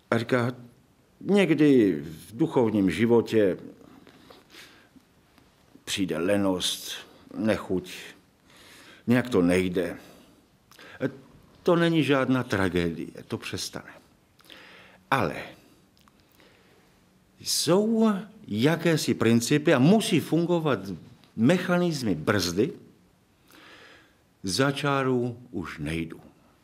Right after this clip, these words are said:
Tohle to zlo neudělám." Moji milí posluchači, tuto vzpomínku použiji jako trampolínu, jako odrazový můstek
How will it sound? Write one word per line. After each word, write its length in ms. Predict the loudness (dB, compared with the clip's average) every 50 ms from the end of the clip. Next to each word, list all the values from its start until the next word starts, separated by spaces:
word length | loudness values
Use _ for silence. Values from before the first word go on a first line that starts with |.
| _ _ _ _ -4
Tohle 320 | -4 -2 -2 -2 -4 -6
to 160 | -6 -10 -12
zlo 260 | -12 -10 -8 -6 -6
neudělám." 600 | -6 -6 -8 -10 -10 -12 -16 -18 -18 -18 -20 -20 -20 -20 -20 -20 -20 _ _ _ _ _ _ _ _ _ _ _ _ _ _ _ _ _ _ _ _ _ _ _ _ _ _ _ _ _ _ _ _ _ _ _ _ _ -20 _ _ _ _ _ _ _ _ -4
Moji 200 | -2 -2 0 0
milí 360 | -2 -2 -2 -2 -2 -4 -6 -10 -18 -20 -14 -6
posluchači, 720 | -6 -4 -4 -2 -4 -4 -2 0 -2 -2 -2 -2 -4 -4 -4 -6 -12 -20 -20 _ _ _ _ _ _ _ _ _ _ _ _ _ _ _ _ _ _ _ _ _ _ _ _ _ _ _ _ _ -20 -20 _ _ _ _ _ _ _ _ _ _ _ _ _ _ _ _ _ _ _ -2
tuto 220 | 2 4 4 2
vzpomínku 640 | 2 0 0 2 2 2 2 0 0 2 2 0
použiji 680 | 0 2 2 2 4 4 2 0 -2 -2 -2 -2 0 0
jako 480 | 0 0 0 2 2 4 4 2 0 -4 -8 -14 -18 -20 -20 -20 _ -8
trampolínu, 680 | -4 -2 0 0 0 0 2 2 2 2 2 4 4 4
jako 260 | 4 2 2 2 2 2
odrazový 560 | 2 2 2 0 0 0 0 0 2 2 2
můstek 640 | 2 0 0 -2 -4 -2 0 0 0 0 0 0